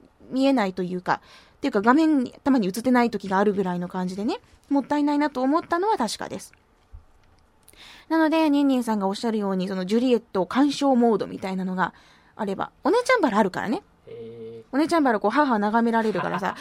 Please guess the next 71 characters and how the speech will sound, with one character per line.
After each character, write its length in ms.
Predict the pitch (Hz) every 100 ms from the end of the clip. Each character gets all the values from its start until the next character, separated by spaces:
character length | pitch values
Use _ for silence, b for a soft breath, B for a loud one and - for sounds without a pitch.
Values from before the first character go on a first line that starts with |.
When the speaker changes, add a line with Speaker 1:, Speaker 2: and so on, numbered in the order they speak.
| -
Speaker 2:
<laughs> 80 |
Speaker 1:
そ 120 | - 311
う 20 |
い 40 |
う 40 | 330
風 120 | 320
に 120 | 262
こ 160 | - 220
う、 60 |
い 40 | 226
ろ 80 |
ん 60 | 247
な 100 | 247
コ 140 | 262
ス 60 | 254
チ 120 | -
ュ 40 | 202
ー 20 |
ム 160 | 190
着 80 | 180
せ 160 | - 190
て、 260 | 208 185 - B
貝 200 | - 214
殻 180 | 220 220
ビ 100 | 220
キ 80 | 208
ニ 80 | 202
の 80 |
プ 120 | 196 349
リ 40 |
ン 40 | 523 554
と 80 | 311
し 80 | -
て 100 | 233
る 80 |
の 140 | 220 202
を 20 |
見 140 | 202
た 80 | 220
り 100 | 202
と 100 | -
か 120 | -
で 80 | 208
き 80 | 220
た 100 | 269
ら 60 | 208
楽 180 | 202
し 140 | 208 214
い 40 |
か 100 | 190
も 100 | 185
な 160 | 247 415
と 100 | 247
思 160 | 190
い 60 | 196
ま 100 | 220
し 80 | 226
た。 140 | - _ _ _ _ B B B B B -
え 160 | 262
ー、 20 | 262
そ 80 |
し 80 | 254
て 240 | 247 233 220
続 180 | 208 190
き 100 | 185
ま 100 | 180
す。 220 | - - - B B
し 160 | - -
か 180 | 392
し、 320 | 427 - 247
最 60 | -